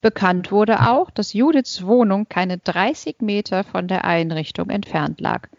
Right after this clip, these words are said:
Möglicherweise lernten sich Jörg und Judith, die an einer Berufsschule in Nienburg eine Ausbildung zur Sozialassistentin machte,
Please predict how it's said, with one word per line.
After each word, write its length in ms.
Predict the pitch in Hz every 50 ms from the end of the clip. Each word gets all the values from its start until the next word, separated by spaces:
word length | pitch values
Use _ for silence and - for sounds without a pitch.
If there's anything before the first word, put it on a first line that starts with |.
| _ _ _ _ _ _ _ _
Möglicherweise 1080 | - 180 175 - - 190 - - 196 185 170 170 170 170 175 170 170 190 196 190 190 185
lernten 340 | - - 180 180 - - 185
sich 320 | 170 - 180 185 - - -
Jörg 280 | 190 196 202 226 -
und 160 | - 214 180
Judith, 500 | 175 202 220 233 208 185 208 220 - -
die 240 | - - 170 165 165
an 240 | - - - 156 -
einer 240 | - 160 160 165 156
Berufsschule 840 | 147 160 160 160 175 214 226 - - - - 196 190 180 175 175 151
in 200 | 156 156 160 160
Nienburg 580 | 170 202 220 208 170 165 180 202 - - -
eine 200 | - 160 160 151
Ausbildung 420 | 156 196 - - - 202 185 180 170
zur 380 | - - 156 - - - -
Sozialassistentin 920 | 160 160 156 - 160 165 165 156 139 160 - 160 - - 160 160 180 165 160
machte, 300 | 151 156 - - 202